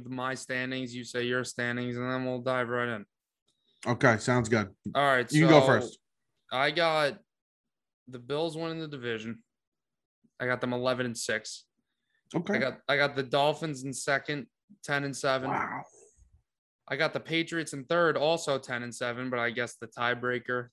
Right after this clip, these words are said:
Speaker 1: I put it into that predictor thing, so it breaks it all down.
Speaker 2: Right.
Speaker 1: And then I got my, uh, my New York Jets. I got a little optimistic here.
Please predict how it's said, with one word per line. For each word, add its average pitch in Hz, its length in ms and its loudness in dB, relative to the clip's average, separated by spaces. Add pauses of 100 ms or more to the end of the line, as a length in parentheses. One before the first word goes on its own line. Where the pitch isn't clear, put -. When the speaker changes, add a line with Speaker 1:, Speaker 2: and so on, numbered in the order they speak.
(180)
Speaker 1:
I 123 100 -4
put 135 200 -4
it 123 140 -4
into 120 220 -6
that 110 300 -2 (400)
predictor 110 520 -6
thing, 107 340 -10
so 107 300 -8
it 107 140 -8 (160)
breaks 113 280 -6
it 107 60 -8
all 107 100 -8
down. 107 320 -6 (680)
Speaker 2:
Right. - 120 -18 (1080)
Speaker 1:
And 156 160 2
then 190 140 4
I 202 180 6
got 185 300 2
my, 180 340 2
uh, 165 460 2 (800)
my 131 100 -6
New 165 140 -4
York 156 320 -2
Jets. - 560 -4 (600)
I 151 80 -4
got 196 320 0
a 349 60 -2
little 254 220 0
optimistic 151 800 -4
here. 101 320 -14